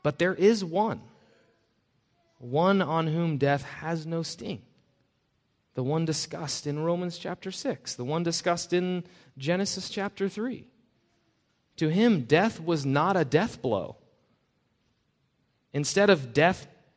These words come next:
putting him in the grave, he rose and put death in the grave. Death couldn't hold him down. It didn't have power over him.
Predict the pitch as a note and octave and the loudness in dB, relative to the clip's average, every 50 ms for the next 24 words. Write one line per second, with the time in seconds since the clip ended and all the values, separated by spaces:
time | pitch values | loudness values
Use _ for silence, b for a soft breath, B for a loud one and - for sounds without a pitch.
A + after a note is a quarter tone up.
0 | _ _ _ _ - - F#3+ F3 D3+ C3+ B2 A#2+ E3+ E3 F3+ G3 G3+ G#3+ G#3 F#3+ | _ _ _ _ 2 4 6 6 4 2 2 2 4 4 4 4 4 4 4 4
1 | G3 G3+ G#3 A3 B3 C#4 - - - - _ _ b b b b b b b b | 4 4 4 4 2 2 0 -8 -20 -20 _ _ b b b b b b b b
2 | b b b b b b _ - G3 F#3 F#3 D#3+ D#3+ E3 E3 F3+ F#3 F3 F3+ D#3 | b b b b b b _ -2 0 0 2 4 6 8 8 8 8 8 6 4
3 | - E3+ D#3+ C#3+ C3+ A#2 A2+ D3 D3+ D#3+ D3+ - - - - C3 B2 A#2 A2+ A2+ | 6 4 4 4 2 0 4 6 6 6 6 2 -2 -6 -2 0 0 0 0 0
4 | A#2+ A#2+ G#2 F#2+ - - - - - - - - _ _ _ _ _ _ _ _ | 0 0 0 0 -4 -8 -12 -12 -12 -14 -20 -20 _ _ _ _ _ _ _ _
5 | _ _ _ _ _ _ _ _ _ _ _ _ _ _ _ _ _ _ _ _ | _ _ _ _ _ _ _ _ _ _ _ _ _ _ _ _ _ _ _ _
6 | _ _ _ _ _ _ _ _ _ _ _ _ _ _ _ _ _ _ _ _ | _ _ _ _ _ _ _ _ _ _ _ _ _ _ _ _ _ _ _ _
7 | _ _ _ _ _ _ _ _ _ _ _ _ _ _ _ - C#3 D3+ D3 - | _ _ _ _ _ _ _ _ _ _ _ _ _ _ _ -4 -4 -4 -4 -6
8 | - - E3+ D#3 D#3 D3+ D#3+ D#3+ D#3+ D#3+ D#3+ E3+ E3+ C#3+ G2+ G2+ G#2 G#2+ C3+ C#3 | -6 -4 -4 -2 -2 -2 -2 0 0 -2 -2 -2 -2 -4 -4 -6 -6 -4 -4 -4
9 | D#3+ D3+ D3 C#3 C#3+ C#3 - - D3 C#3 C#3 C3+ C#3 D3 D#3+ D#3+ C3+ G#2+ F#2+ G2 | -2 -2 -2 -4 -4 -6 -6 -6 -4 -2 -2 -2 -2 -2 -4 -4 -6 -10 -14 -16
10 | - | -18